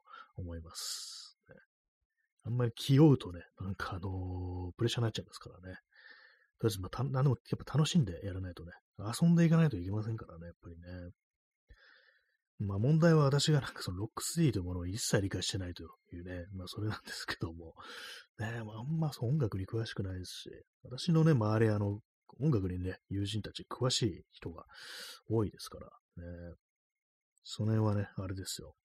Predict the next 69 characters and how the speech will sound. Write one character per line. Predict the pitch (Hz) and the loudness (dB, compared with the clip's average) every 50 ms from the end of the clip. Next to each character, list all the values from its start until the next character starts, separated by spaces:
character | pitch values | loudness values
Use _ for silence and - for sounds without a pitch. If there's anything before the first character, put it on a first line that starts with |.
| _ - | _ -18
も | 85 85 - - _ _ _ _ _ _ _ _ _ _ _ _ _ _ - | -16 -16 -18 -20 _ _ _ _ _ _ _ _ _ _ _ _ _ _ -20
う、 | 120 | -18
ね、 | 98 - _ _ _ _ _ _ _ _ _ _ _ _ _ _ _ | -18 -20 _ _ _ _ _ _ _ _ _ _ _ _ _ _ _
「こ | - - - | -2 0 2
れ | 110 | 4
何？」 | 110 127 135 123 98 | 6 6 6 6 4
っ | 90 - _ _ - | 2 -2 _ _ -16
て | - - | -16 -14
ね、 | - - - _ _ _ - - - | -16 -18 -20 _ _ _ -18 -16 -12
ス | - - - | -8 -2 2
ト | 143 | 4
レ | 127 127 | 4 4
ー | |
ト | 110 | 2
に | 90 87 | 0 -6
聞 | - - 107 | -6 -6 -6
い | |
て | - 104 | -4 -6
い | |
く | 95 - | -8 -6
感 | - 98 90 | -8 -8 -8
じ | 87 85 | -8 -10
で、 | 90 | -10
も | 90 95 | -12 -10
う | |
こ | - - | -6 -4
の | 117 117 | -2 -2
間 | 104 | -2
聞 | |
き | - - - - 165 | -4 -4 0 2 4
ま | 160 147 | 4 2
し | - | 0
た | - 104 | -4 -6
か | 85 | -6
ら | 82 82 | -8 -14
ね。 | 82 82 - 98 98 98 104 113 | -18 -18 -14 -10 -6 -4 -2 0
レ | 123 | 2
ゲ | 139 160 | 4 2
エ | 160 | 4
と | 156 170 | 4 4
ロ | 147 139 | 4 4
ッ | 139 - | 2 0
ク | - - | -6 -8
ス | - - - | -6 -4 0
テ | 156 139 | 0 0
デ | 117 | 0
ィ | 101 | 0
っ | - _ - | -4 _ -8
て | - 98 90 87 | -6 -6 -6 -6
な | 90 95 | -6 -8
ん | 92 | -8
か | 90 90 95 - _ - | -8 -8 -10 -12 _ -8
同 | 117 117 120 127 | -4 -2 0 0
じ | 131 135 | 0 -2
に | 123 | -4
聞 | - | -4
こ | - - - | -6 -4 -2
え | |
る | 117 110 | -2 -2
ん | - | -2
だ | - 104 | -4 -8
け | 104 | -6
ど、 | 95 95 | -8 -8
ど | 87 - | -6 -8
っ | 98 | -8
ち | - - - | -6 -4 -4
が | 101 92 90 | -4 -4 -6
の | 87 | -10
っ | 85 | -12